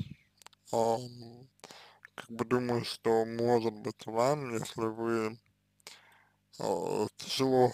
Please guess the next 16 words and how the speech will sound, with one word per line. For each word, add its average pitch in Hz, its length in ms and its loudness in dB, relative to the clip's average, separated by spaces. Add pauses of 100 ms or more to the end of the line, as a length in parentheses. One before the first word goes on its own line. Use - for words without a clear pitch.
сходитесь 120 600 -6 (120)
с - 420 -10
людьми, 117 840 0 (600)
вот, 139 320 -6
и, - 40 -6
ну, 135 200 -6
если 117 220 -6
вам 113 320 -2 (1200)
тяжело, 123 400 0
например, 107 540 -6 (200)
доверять 117 540 2
людям, 120 400 -4 (320)
другим, 117 520 -6 (680)
вот, 58 320 -6 (1400)
вам 139 260 4
имеет, 127 460 0